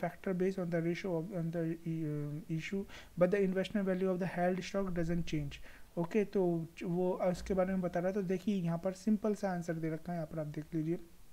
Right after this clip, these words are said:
For bonus share to be credited to your Demat account, it gener-, uh, generally takes fifteen days from the record date, but this, uh, it depends on the आरटीए, registrar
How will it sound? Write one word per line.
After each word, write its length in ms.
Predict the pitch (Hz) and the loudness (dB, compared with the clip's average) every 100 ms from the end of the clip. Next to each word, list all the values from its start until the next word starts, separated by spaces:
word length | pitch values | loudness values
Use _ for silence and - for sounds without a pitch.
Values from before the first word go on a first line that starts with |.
| - - - - - - - - - 214 | -16 -18 -20 -18 -18 -16 -16 -14 2 4
For 100 | 202 | 6
bonus 380 | 175 190 208 | 6 6 6
share 400 | 214 - 208 208 | 4 6 8 6
to 400 | 220 - - 226 202 | 4 -6 4 6 6
be 120 | 226 | 6
credited 380 | 214 196 214 202 | 6 6 6 4
to 120 | 202 | 2
your 120 | 190 | 4
Demat 380 | 170 170 185 185 | 4 2 2 2
account, 560 | 180 180 170 185 190 - - - 226 | 0 0 0 0 -2 -6 -14 0 2
it 200 | 220 - - - 160 | 4 0 -6 -6 0
gener-, 400 | 190 196 196 - | 2 2 0 2
uh, 140 | 208 190 | 2 2
generally 500 | 196 196 208 208 220 214 | 2 4 4 2 2 0
takes 200 | 208 - | 2 0
fifteen 480 | 190 - 240 226 | 0 6 10 10
days 320 | 202 202 247 - - | 10 6 4 0 2
from 200 | 185 185 | 4 4
the 120 | 196 | 2
record 420 | 170 - 170 165 | 2 4 4 4
date, 280 | 147 135 - - - 175 | 2 0 -4 -16 -6 4
but 180 | 196 180 | 4 6
this, 260 | 220 220 247 | 4 4 6
uh, 200 | 233 233 - | 6 6 2
it 160 | 208 165 | 0 2
depends 480 | 202 202 202 214 - | 4 4 4 2 0
on 160 | 185 185 | 0 2
the 120 | 202 - | 2 4
आरटीए, 520 | 180 165 175 160 143 | 4 6 4 4 4
registrar 540 | 156 175 - 185 185 | 2 0 0 2 2